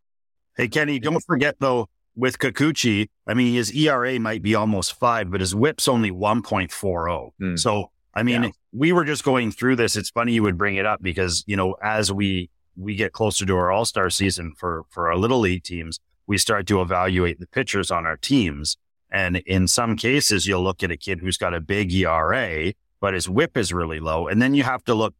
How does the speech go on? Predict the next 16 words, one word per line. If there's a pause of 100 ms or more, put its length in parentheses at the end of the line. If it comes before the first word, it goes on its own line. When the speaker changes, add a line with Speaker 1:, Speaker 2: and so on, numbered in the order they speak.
Speaker 1:
dig
deeper.
I
mean,
I
know
Kikuchi's
a
starter,
so
he's
not
coming
into
situations
where